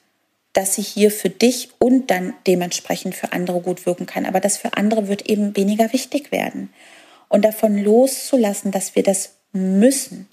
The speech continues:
für andere mitdenken müssen. Und es nicht um Egozentrik, um Egoismus geht, sondern um, um einen evolutionären Gedanken,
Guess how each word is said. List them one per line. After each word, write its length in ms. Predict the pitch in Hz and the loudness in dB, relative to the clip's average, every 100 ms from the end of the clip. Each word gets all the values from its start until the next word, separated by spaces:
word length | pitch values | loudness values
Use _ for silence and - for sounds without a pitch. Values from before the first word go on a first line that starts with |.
| _ _ | _ _
für 400 | - - 220 - | -16 2 2 2
andere 300 | 196 196 190 | 0 2 2
mitdenken 800 | 185 202 - 196 196 196 190 196 | 2 2 4 2 0 -2 0 4
müssen. 480 | 226 247 - 180 185 _ _ - _ _ _ _ _ - | 4 4 -4 -10 -12 _ _ -20 _ _ _ _ _ 2
Und 100 | 208 | 2
es 160 | 208 | 2
nicht 460 | 208 220 277 - - | 4 6 4 2 2
um 180 | 254 240 | 2 4
Egozentrik, 920 | 214 220 226 - 233 240 - 196 - | 4 4 2 2 4 4 2 -4 0
um 200 | 185 185 | -2 -2
Egoismus 680 | 190 196 240 - 185 175 | 0 2 2 2 -2 -2
geht, 320 | - - - - _ _ _ _ _ _ _ | -6 -10 -10 -14 _ _ _ _ _ _ _
sondern 300 | - 196 202 | 0 2 2
um, 100 | - - - | 0 -2 -4
um 260 | - 202 190 | 0 2 2
einen 360 | - 190 196 | 0 0 0
evolutionären 840 | - 220 233 226 - 208 196 202 208 | 2 6 6 4 0 0 2 2 2
Gedanken, 720 | 196 - 202 208 196 185 202 | 2 0 0 0 -2 -2 -4